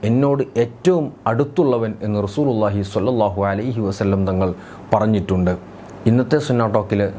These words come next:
സുന്നത്ത്, റസൂലുള്ളാഹി സ്വല്ലല്ലാഹു അലൈഹി വസല്ലം തങ്ങളുടെ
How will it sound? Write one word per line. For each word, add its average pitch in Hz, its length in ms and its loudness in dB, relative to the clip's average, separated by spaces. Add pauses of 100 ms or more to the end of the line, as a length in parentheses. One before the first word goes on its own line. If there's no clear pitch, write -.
(120)
സുന്നത്ത്, 98 640 0 (280)
റസൂലുള്ളാഹി 143 640 2
സ്വല്ലല്ലാഹു 120 680 0
അലൈഹി 117 440 0
വസല്ലം 113 540 0
തങ്ങളുടെ 101 480 2